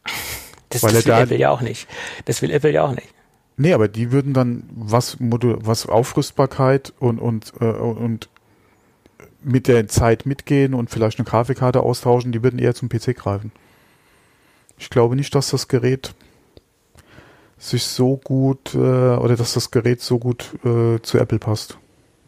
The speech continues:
Speaker 1: Hm, ich, ich,
Speaker 2: Mhm.
Speaker 1: bin gespannt, wie Apple das, das aufsetzen wird, das ganze Thema.
Speaker 2: Ich denke eher, dass er irgendwo, äh, wahrscheinlich ein Problem hatte zwischen, äh, metrisch und, äh, <laughs> amerikanischem Größensystem.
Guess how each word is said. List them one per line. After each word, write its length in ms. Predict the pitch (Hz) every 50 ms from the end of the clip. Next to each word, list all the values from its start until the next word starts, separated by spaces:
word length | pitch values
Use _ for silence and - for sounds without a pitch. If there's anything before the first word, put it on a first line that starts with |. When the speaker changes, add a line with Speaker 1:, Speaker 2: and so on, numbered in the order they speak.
| _
Speaker 1:
Hm, 300 | - 214 226 262 277 277 262 - - - -
ich, 360 | - - - - - - -
ich, 60 | -
Speaker 2:
Mhm. 600 | 196 196 208 - - - - 113 110 110 110 117 160 - - - 208 - _ _ -
Speaker 1:
bin 140 | 202 202
gespannt, 420 | 190 - - - - 139 127 - -
wie 160 | - 131 -
Apple 220 | 147 139 - 156
das, 220 | 143 143 135 - -
das 200 | - 131 - -
aufsetzen 520 | - 139 147 - - 120 - - - 113
wird, 120 | 113 113 -
das 100 | 127 -
ganze 280 | - 117 113 127 117
Thema. 340 | - - 123 127 123 117 - -
Speaker 2:
Ich 100 | 120 -
denke 240 | - 120 117 120 113
eher, 180 | 110 117 127
dass 140 | 123 117 117
er 160 | 123 117 113
irgendwo, 640 | 113 117 117 123 127 120 113 117 117 120 120 123 123
äh, 340 | 123 117 117 117 117 113 113 110
wahrscheinlich 560 | 113 110 - 123 113 113 117 117 113 - -
ein 100 | 123 120
Problem 400 | 107 - 110 - 113 117 120 123
hatte 220 | 123 117 - 117 -
zwischen, 480 | - - 127 113 - 120 117 113 120
äh, 180 | 117 113 110 110
metrisch 560 | 107 107 117 123 - - 127 117 - - -
und, 400 | 127 120 110 107 107 110 104 -
äh, 160 | 110 107 110 110 - - 127 - -
<laughs> 240 | - - - - -
amerikanischem 460 | 120 113 113 101 113 113 123 120 113
Größensystem. 640 | 110 120 127 127 117 104 101 - - 107 104 104